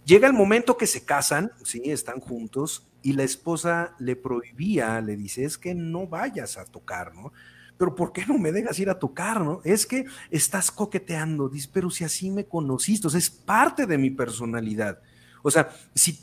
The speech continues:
digo, si me hubieras conocido tal vez en misa o tal vez en un gimnasio, pues puede ser, ¿no? Que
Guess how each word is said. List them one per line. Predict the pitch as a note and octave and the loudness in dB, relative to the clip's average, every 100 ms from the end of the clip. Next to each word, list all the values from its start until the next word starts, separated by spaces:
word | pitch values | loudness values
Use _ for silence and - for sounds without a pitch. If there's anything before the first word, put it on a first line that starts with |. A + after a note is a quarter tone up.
| - | -14
digo, | D3+ D4 C#3+ | 0 4 4
si | C#3+ | 4
me | C3+ | 4
hubieras | G3 G3 | 6 4
conocido | F3+ E3 G3+ F3+ | 4 4 2 4
tal | F3+ | 2
vez | F3 F3+ - | 4 0 0
en | A#2 | 0
misa | C#3+ A#3 - C#3+ C3+ | 2 2 4 4 4
o | B2+ | 4
tal | D3+ | 2
vez | D#3 D3 | 2 -2
en | C3+ C#3 | 0 0
un | |
gimnasio, | D#3 C3 C#3 F3 F#3 F3 D#3 | -2 -2 2 4 4 2 0
pues | A#2+ A2 | -4 -8
puede | - F#3 F3+ | -4 0 0
ser, | - B3 A3+ | 2 2 2
¿no? | D3+ E3 F3+ | 0 0 0
Que | D3 B2 | 0 0